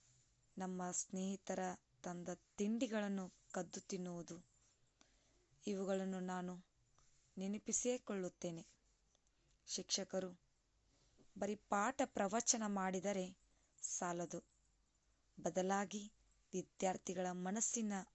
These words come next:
ಆಳಕ್ಕಿಳಿದು ಅವರ ಭಾವನೆಗಳನ್ನು ಅರ್ಥೈಸಿಕೊಳ್ಳಬೇಕು.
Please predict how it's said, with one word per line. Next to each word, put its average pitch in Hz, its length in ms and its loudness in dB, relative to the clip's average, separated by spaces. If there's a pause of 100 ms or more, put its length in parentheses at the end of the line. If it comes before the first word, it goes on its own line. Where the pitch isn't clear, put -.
(100)
ಆಳಕ್ಕಿಳಿದು 202 680 0 (640)
ಅವರ 185 200 0
ಭಾವನೆಗಳನ್ನು 185 880 -4
ಅರ್ಥೈಸಿಕೊಳ್ಳಬೇಕು. 185 1500 -4